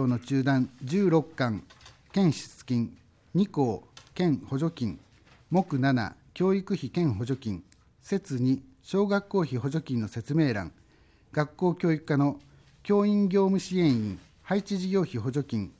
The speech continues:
一千百三十三万六千円と、その下のマス、節三、中学校費補助金の説明欄、同じく学校教育課の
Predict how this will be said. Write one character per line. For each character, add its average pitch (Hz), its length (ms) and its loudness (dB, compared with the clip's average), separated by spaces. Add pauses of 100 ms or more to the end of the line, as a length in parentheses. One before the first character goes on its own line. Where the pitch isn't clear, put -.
(100)
一 214 120 -2
千 143 280 -2
百 135 220 -8
三 170 240 2
十 131 140 -4
三 135 280 2
万 117 160 2
六 110 180 -6
千 139 280 2
円 101 160 -2
と、 - 240 -12 (560)
そ - 120 -4
の 185 140 4
下 202 260 0
の 151 120 4
マ 120 120 0
ス、 - 220 -10 (320)
節 208 340 -6
三、 117 380 -4 (540)
中 196 260 0
学 190 180 0
校 190 180 0
費 135 120 -4
補 131 120 -2
助 147 140 -2
金 123 220 0
の 110 80 -2
説 135 260 -4
明 147 200 4
欄、 107 260 -4 (220)
同 180 180 2
じ 160 120 -6
く 123 120 -8
学 131 220 -2
校 185 180 0
教 175 200 0
育 170 120 -4
課 160 100 0
の 156 220 2